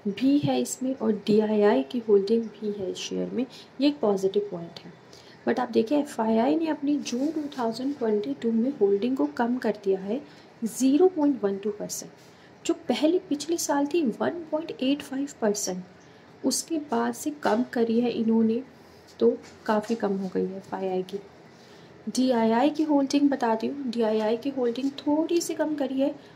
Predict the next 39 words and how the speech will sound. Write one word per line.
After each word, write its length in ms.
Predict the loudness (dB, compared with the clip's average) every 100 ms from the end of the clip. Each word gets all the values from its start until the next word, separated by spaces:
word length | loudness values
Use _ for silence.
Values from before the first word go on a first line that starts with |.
| -20 -20 -2
जून 320 | 0 2 4 4
टू 180 | 2 2
थाउजेंड 420 | 4 4 4 2 2
ट्वेंटी 340 | 2 0 -2
टू 180 | -2 0
में 140 | 0
फ़ोर्टी 460 | -2 -4 -6 -2 -2
सिक्स 380 | 0 -2 -4 -4
पॉइंट 300 | -2 0 -2
थ्री 160 | 0 0
फ़ोर 200 | 0 -4
परसेंट, 400 | -6 -10 -10 -12 -18 -20 -20 -20 -20 2
जो 80 | 4
last 580 | 6 4 4 0 -2 -2
जून 360 | 0 0 0
में 220 | 0 -4 -6
थी 180 | -6 -4
सिक्सटी 540 | -4 -4 -6 -2 0
परसेंट, 460 | 2 2 2 0 -2 -6 -10
तो 120 | -8 -2
उन्होंने 380 | 0 2 2 2
भी 160 | 2
कम 220 | 0 0 -4
करी 300 | -6 -12 -14
है। 100 | -16 -18 -20 -20 -6 -2
तो 80 |
friends, 320 | 2 2 2 0
एक 120 | 0
loss 320 | 2 2 2 0
making 280 | 2 2
company 340 | 2 2 0 -2
है 180 | 0 0
तो 160 | -4
इसलिए 400 | -6 -4 -2 -2
थोड़ा 300 | 2 4 6
बहुत 260 | 4 0 -4
कम 220 | -6 -6
किया 240 | 0 2
है, 160 | 4 2